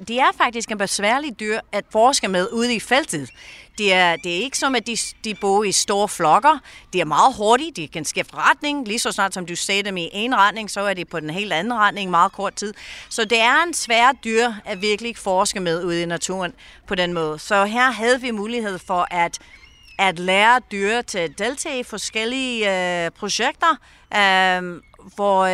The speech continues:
øh, hvor vi kan lære mere om, hvordan også de bruger deres sonar. Hvordan, øh, hvorfor er det, de ikke ser nettet? Øhm, fordi at, at selvfølgelig alle tandhvaler, som marsvin er,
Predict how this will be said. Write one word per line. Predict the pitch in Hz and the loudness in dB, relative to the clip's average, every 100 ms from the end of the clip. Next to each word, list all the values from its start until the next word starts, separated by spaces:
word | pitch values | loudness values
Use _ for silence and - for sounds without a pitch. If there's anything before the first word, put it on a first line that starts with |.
| 180 175 175 | 0 0 -2
øh, | 165 | -4
hvor | 180 | -6
vi | 180 | -4
kan | 190 185 | -6 -4
lære | 180 180 | 2 2
mere | 175 190 214 | 2 0 2
om, | 185 180 | 0 -4
hvordan | 185 208 240 | -2 0 2
også | 226 - | 2 0
de | 240 | -8
bruger | 202 | -6
deres | 202 180 | -4 -2
sonar. | - - 156 233 208 127 - - - - | -2 -4 -6 -4 -4 -6 -16 -20 -20 -12
Hvordan, | 180 202 208 208 | -6 -2 -2 -2
øh, | 196 190 180 | -4 -4 -6
hvorfor | 214 247 311 | -4 0 4
er | 262 | 4
det, | 247 254 - | 2 -4 -6
de | 254 262 | -8 -6
ikke | 254 | -2
ser | - - 294 330 | 0 2 0 -4
nettet? | 180 127 127 - _ - - - - | -6 -8 -12 -16 _ -20 -20 -20 -4
Øhm, | 196 190 185 185 165 | 0 2 2 0 -6
fordi | - 202 220 | -8 -4 0
at, | 208 190 | 0 -2
at | 185 180 | -8 -8
selvfølgelig | 220 254 269 247 | -8 -6 -2 -2
alle | 254 302 | -2 -2
tandhvaler, | 240 226 262 226 180 | -2 -2 0 -2 -2
som | 170 185 180 | -4 -4 -2
marsvin | 175 180 208 226 190 | 2 0 -2 -8 -6
er, | 165 170 | -2 -2